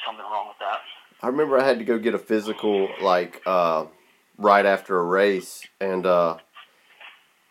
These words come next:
Speaker 2: Uh, at work, and I had, they took a urine sample, and, I mean, it,
Speaker 1: Mm-hmm.
Speaker 2: my urine was dark, but she had
Speaker 1: Yeah.
Speaker 2: told me that there was blood in my urine, but she says
Speaker 1: Man.
Speaker 2: that's normal for, you know, 'cause it was, like, a double beast weekend we did, so
Speaker 1: Oh,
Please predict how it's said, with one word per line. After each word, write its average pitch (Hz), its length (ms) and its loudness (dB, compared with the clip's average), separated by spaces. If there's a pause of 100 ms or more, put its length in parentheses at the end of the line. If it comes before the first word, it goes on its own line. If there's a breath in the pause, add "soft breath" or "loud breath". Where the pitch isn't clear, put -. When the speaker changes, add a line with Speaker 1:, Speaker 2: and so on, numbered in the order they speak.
Speaker 2:
Uh, 92 260 -10
at 98 160 -4
work, 113 500 4
and 98 160 -2
I 101 80 0
had, 107 240 -6
they 113 120 2
took 135 200 -2
a 104 60 -4
urine 113 400 4
sample, 101 560 2
and, 101 340 0
I 101 60 -4
mean, 117 280 0
it, 185 120 0
Speaker 1:
Mm-hmm. - 180 -8
Speaker 2:
my 143 140 4
urine 127 380 4
was 85 160 -4
dark, 123 680 6
but 107 320 8
she 131 220 -4
had 120 120 2
Speaker 1:
Yeah. - 40 -8
Speaker 2:
told 139 340 8
me 104 200 0
that 92 240 -6
there 110 120 8
was 95 180 2
blood 107 520 6
in 104 220 -2
my 92 160 -4
urine, 98 640 2 (260 loud breath)
but 117 160 2
she - 100 -10
says 117 340 2
Speaker 1:
Man. 98 80 -8
Speaker 2:
that's 120 280 2
normal 120 480 8
for, 101 400 0
you 110 140 -4
know, 92 320 2 (320)
'cause 98 160 -4
it 107 120 -2
was, 101 120 -6
like, 110 160 2
a 113 40 -2
double 95 360 4
beast 95 400 -2
weekend 82 540 -4
we 78 100 -8
did, 80 360 -6
so 85 200 -2
Speaker 1:
Oh, - 120 0